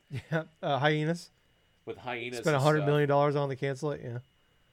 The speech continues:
Speaker 2: I know, they canceled that, and all of a sudden they just go and just introduce, like, the classic I Ps and stuff.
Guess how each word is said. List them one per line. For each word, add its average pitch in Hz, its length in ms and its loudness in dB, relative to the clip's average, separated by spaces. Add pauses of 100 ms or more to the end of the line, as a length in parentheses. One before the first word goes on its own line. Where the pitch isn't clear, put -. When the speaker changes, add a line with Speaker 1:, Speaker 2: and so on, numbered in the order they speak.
(120)
Speaker 2:
I 101 100 -8
know, 101 140 -10
they 98 80 -10
canceled 151 400 -8
that, 135 420 2
and 104 100 -12
all 117 120 -2
of 110 80 -12
a 104 40 -16
sudden 120 220 -8
they 113 140 -6
just 107 180 -12
go 113 220 -6
and 107 80 -12
just 104 160 -12
introduce, 110 420 -14
like, 101 180 -4
the - 60 -18
classic 110 400 -6
I 101 120 -6
Ps 123 340 -10
and 101 80 -16
stuff. 95 300 -10